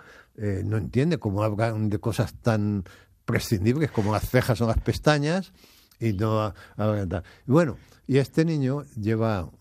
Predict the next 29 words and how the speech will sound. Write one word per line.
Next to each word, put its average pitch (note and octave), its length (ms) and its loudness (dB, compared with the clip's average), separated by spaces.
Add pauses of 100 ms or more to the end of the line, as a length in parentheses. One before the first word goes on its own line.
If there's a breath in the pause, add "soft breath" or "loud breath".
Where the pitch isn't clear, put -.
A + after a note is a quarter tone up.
lleva G2+ 260 -2
un F#2 140 -2
diario, D#2+ 400 -4
¿no? A2+ 200 -6 (480 soft breath)
Y, A2 580 0
y G#2+ 140 0
en G2+ 120 -2
el G2 140 -2
diario B2+ 400 0
ya, A2+ 260 -2 (220)
como E2 320 -6
ve G2 180 0
que G2+ 200 -2
eso, F#2 180 -8
en F#2+ 80 -6
fin, C#3+ 240 -6
no, F2 320 -2
no F2+ 140 -2
pasa G#2 260 -4
nunca, B2 320 -4 (320 loud breath)
y G#2 80 -2
en, G2 240 -2
un G#2+ 140 0
día A2 160 0
en G2 60 -4
su - 120 -8
diario G#2 320 -2
esc-, - 340 -12
eh, F#2 460 -8